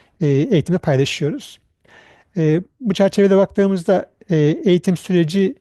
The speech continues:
kişiyi başlangıçtan aldığı andan bitirdiğinde, e, kişi açısından,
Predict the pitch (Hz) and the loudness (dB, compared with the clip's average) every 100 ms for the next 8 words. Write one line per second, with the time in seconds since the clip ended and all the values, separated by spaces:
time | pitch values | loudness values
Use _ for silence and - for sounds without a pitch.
0 | _ _ _ 185 - 185 180 180 - _ | _ _ _ -6 -2 0 2 2 0 _
1 | _ 175 160 - 170 165 - 170 214 160 | _ -4 -2 -2 -2 -2 -2 -4 -2 -2
2 | 156 175 180 277 208 165 196 214 _ 202 | 0 0 0 -2 -2 0 0 -2 _ -6
3 | 160 - 165 160 170 165 185 185 _ - | -4 -2 0 0 0 2 0 -2 _ -20
4 | - _ 156 143 143 143 - - 170 139 | -20 _ -2 0 0 -2 -6 -2 -2 -2
5 | - 165 165 165 | -6 -4 -2 -4